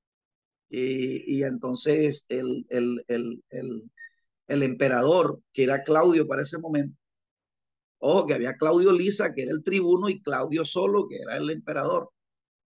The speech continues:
Entonces Claudio quitó a, a Félix de, del gobierno ahí en esa provincia y ahora le dio el mandato a, a,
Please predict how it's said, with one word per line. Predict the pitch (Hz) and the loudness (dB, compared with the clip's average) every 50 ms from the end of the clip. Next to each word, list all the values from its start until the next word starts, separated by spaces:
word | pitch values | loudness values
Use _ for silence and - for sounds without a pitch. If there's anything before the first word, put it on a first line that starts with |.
| _ _ _ _ _ | _ _ _ _ _
Entonces | 120 123 117 135 131 - 143 147 | -10 -8 -8 -8 -6 -6 -6 -4
Claudio | 147 151 147 147 151 147 180 156 - | -2 -2 0 0 0 0 -2 -6 -6
quitó | 135 127 117 - - 135 147 160 175 | -8 -10 -10 -8 -4 0 0 2 2
a, | 175 165 160 - - _ _ | 2 0 0 -4 -8 _ _
a | 120 127 120 | -8 -8 -6
Félix | - 180 180 170 147 151 165 151 | -4 -2 -2 0 0 0 -2 -2
de, | 135 123 139 139 - _ _ _ _ _ | -4 -4 -6 -10 -16 _ _ _ _ _
del | _ 120 123 117 117 | _ -10 -10 -10 -8
gobierno | - 127 120 120 131 131 127 135 151 156 | -8 -8 -6 -4 -4 -4 -2 -2 0 2
ahí | 156 156 156 156 165 160 160 - - _ _ _ _ _ _ _ _ _ _ | 4 4 4 4 4 2 -4 -10 -14 _ _ _ _ _ _ _ _ _ _
en | - 120 127 123 | -6 -6 -4 -4
esa | 123 117 - 156 - | -4 -2 0 0 2
provincia | - 170 165 165 156 160 156 - - 190 196 - _ _ _ _ _ _ _ _ _ _ _ _ _ _ _ _ _ _ _ _ | 4 4 4 4 4 2 0 -2 -4 -6 -6 -6 _ _ _ _ _ _ _ _ _ _ _ _ _ _ _ _ _ _ _ _
y | - 151 170 180 175 | -4 0 2 2 4
ahora | 160 156 147 151 151 156 165 185 - - | 4 4 4 4 2 2 0 -2 -6 -8
le | - 123 127 127 | -8 -6 -4 -4
dio | 120 120 127 131 | -4 -4 -4 -4
el | 139 | -2
mandato | 147 156 151 147 139 135 135 139 139 - 147 143 - 117 | 0 0 0 0 0 0 -2 -2 -2 -4 -4 -4 -4 -6
a, | 113 - - _ _ _ _ _ _ _ _ _ _ | -10 -12 -16 _ _ _ _ _ _ _ _ _ _
a, | 113 117 110 101 101 101 101 101 - | -6 -4 -4 -4 -4 -6 -6 -10 -12